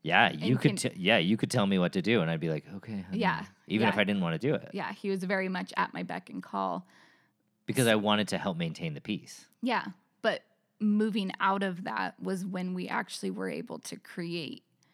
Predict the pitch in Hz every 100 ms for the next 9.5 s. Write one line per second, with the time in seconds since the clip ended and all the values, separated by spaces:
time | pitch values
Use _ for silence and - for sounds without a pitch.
0 | _ _ _ _ _ _ _ _ _ _
1 | _ _ _ _ _ _ 170 185 170 175
2 | 170 - 214 - 165 185 - 165 - 180
3 | - - 180 170 170 - 180 185 190 202
4 | - - 95 - - 180 190 190 190 -
5 | _ _ _ _ _ _ 196 196 185 170
6 | 180 180 190 180 180 190 - 175 175 -
7 | - _ _ _ _ _ 175 185 170 175
8 | 202 - _ _ - 180 170 - 190 -
9 | 90 92 - -